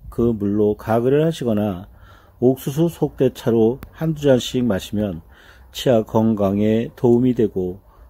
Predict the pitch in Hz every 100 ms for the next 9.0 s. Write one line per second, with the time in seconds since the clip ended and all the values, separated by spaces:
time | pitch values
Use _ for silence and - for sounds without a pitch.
0 | _ - 143 - 117 101 107 107 107 131
1 | - - - - 104 117 135 156 156 127
2 | 123 131 - 120 113 107 123 135 127 110
3 | 95 87 90 - _ _ - - - -
4 | - - - - - 127 135 139 131 135
5 | 123 175 165 143 127 113 113 139 131 82
6 | - - 113 151 180 - 131 - 127 135
7 | 147 - 117 - 98 110 104 80 - -
8 | - - - - - 113 113 117 117 123